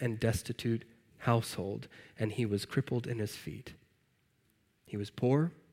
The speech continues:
and he was helpless. However, from that place of poverty and helplessness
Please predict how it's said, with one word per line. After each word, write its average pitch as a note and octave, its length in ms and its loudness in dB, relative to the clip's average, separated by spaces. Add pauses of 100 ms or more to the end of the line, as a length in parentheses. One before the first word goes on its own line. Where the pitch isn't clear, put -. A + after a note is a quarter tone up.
(540)
and A2 140 -4
he A#2+ 80 -2
was A#2+ 160 0
helpless. - 600 -2 (840)
However, A#2+ 540 2 (800)
from E3+ 400 6
that G3 260 10
place C#3 400 8
of - 220 0
poverty B2 540 6
and A#2 100 0
helplessness - 840 -4